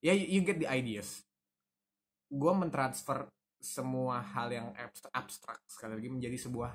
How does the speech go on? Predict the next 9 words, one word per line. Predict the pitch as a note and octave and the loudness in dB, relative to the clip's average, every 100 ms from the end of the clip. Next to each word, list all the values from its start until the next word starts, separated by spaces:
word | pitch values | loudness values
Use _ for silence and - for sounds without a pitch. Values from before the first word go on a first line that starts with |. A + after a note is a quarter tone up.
| - - - _ - | -8 -8 -12 _ -4
hal | G#3 | -2
yang | A3 | -2
spesifik. | A3 B3 B3 - - - - - - - - - - - - - _ C3+ | -2 -4 -2 -4 -6 -10 -14 -20 -18 -12 -10 -10 -16 -20 -20 -20 _ -4
Menjadi | C#3 C#3 C#3+ | 2 2 2
karakter | C#3+ C3+ C3+ - C3 | 0 0 -2 -4 -2
yang | B2+ | 0
gua | C3+ D3 | 2 2
tahu | C3 C3 | 2 0
banget. | A2 G2+ | 0 -6